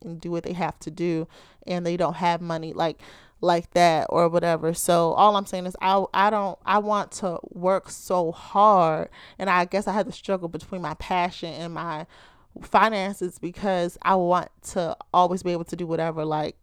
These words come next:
you know what I'm saying, and not have to think twice about it, you know? Um, that whole life of living paycheck to paycheck and things like that, like, people don't see, you know what I'm saying? Like, people always try to tell me, but I'm like, "Listen,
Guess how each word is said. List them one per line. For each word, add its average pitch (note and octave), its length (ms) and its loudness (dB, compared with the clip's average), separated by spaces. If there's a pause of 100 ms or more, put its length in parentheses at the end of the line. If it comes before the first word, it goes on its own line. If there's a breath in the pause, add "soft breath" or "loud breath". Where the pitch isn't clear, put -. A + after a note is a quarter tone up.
(120)
you A#3 140 -6
know C4+ 100 2
what C4+ 80 2
I'm A#3+ 100 0
saying, G3+ 300 -6
and F3+ 140 -6
not E3+ 140 0
have C#4 140 0
to F3 80 -4
think D#3+ 220 -10
twice - 300 -6
about - 280 -6
it, - 140 -12
you F#3+ 120 -10
know? F3 300 -4 (520 loud breath)
Um, E3 380 2
that E3+ 180 4
whole F3 340 2
life E3+ 260 0
of E3+ 120 -2
living E3+ 260 -2
paycheck E3+ 460 -6
to D#3+ 100 -12
paycheck E3 500 -8
and E3 140 -12
things E3 220 -6
like D#3 140 -8
that, D#3 120 -4
like, D#3 220 -6 (400 loud breath)
people G3 340 0
don't F3+ 320 2
see, - 260 -8
you C4+ 200 -6
know E4+ 80 4
what D4 100 6
I'm C4+ 120 0
saying? G3+ 340 -2
Like, F3 180 2
people A3 300 -2
always F3+ 240 2
try F#3+ 120 0
to E3+ 80 -6
tell F#3+ 120 -4
me, E3 180 -10
but F3+ 160 -2
I'm G3 140 0
like, F3+ 160 -4
"Listen, E3 440 -6